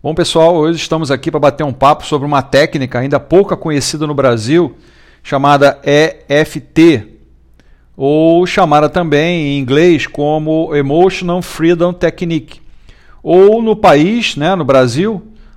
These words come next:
a técnica da libertação emocional. É, ela é feita através de pressões, através da ponta dos dedos, de forma manual, nos meridianos de acupuntura, né, pontos específicos do corpo humano,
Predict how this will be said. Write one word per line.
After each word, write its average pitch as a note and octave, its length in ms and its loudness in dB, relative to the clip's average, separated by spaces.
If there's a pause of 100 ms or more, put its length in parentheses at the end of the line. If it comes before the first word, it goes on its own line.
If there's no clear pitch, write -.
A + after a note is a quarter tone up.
a C3+ 100 0
técnica F3 540 0
da F#3 60 4
libertação F3 640 -2
emocional. D#3+ 680 -6 (680)
É, D#3 220 4
ela F3+ 200 4
é A#3 60 4
feita G3+ 380 2
através D3+ 600 2
de C#3 400 -4 (160)
pressões, F3+ 640 0
através D3+ 340 0
da D3+ 80 2
ponta D#3 320 -6
dos A#2 180 -10
dedos, C#3 480 0
de C#3 220 -14
forma D3+ 300 0
manual, C#3+ 720 0 (320)
nos E3+ 460 4
meridianos F3+ 760 2
de F3+ 80 2
acupuntura, F3 880 0 (100)
né, D#3 200 -2
pontos E3 400 -4
específicos F3+ 1000 -2
do C3 140 -8
corpo E3+ 320 -2
humano, E3+ 480 -2